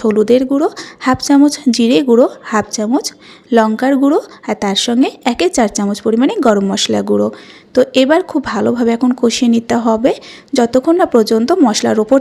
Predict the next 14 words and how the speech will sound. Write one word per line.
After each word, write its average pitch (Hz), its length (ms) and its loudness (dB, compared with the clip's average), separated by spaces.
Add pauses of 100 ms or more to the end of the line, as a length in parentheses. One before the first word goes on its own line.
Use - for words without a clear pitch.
থেকে 302 200 -2
একটা 330 220 -4
সুন্দরভাবে 294 480 0 (100)
তেলটা 208 340 0
ছেড়ে 196 260 0
আসছে। - 240 -6 (360)
তো - 60 0 (100)
দেখুন 370 220 -2 (140)
তেলটা 247 240 0 (100)
খুব 370 120 0 (120)
ভালোভাবে 285 460 2
কিন্তু 285 240 2
ছেড়ে 277 260 2
গিয়েছে। 277 300 2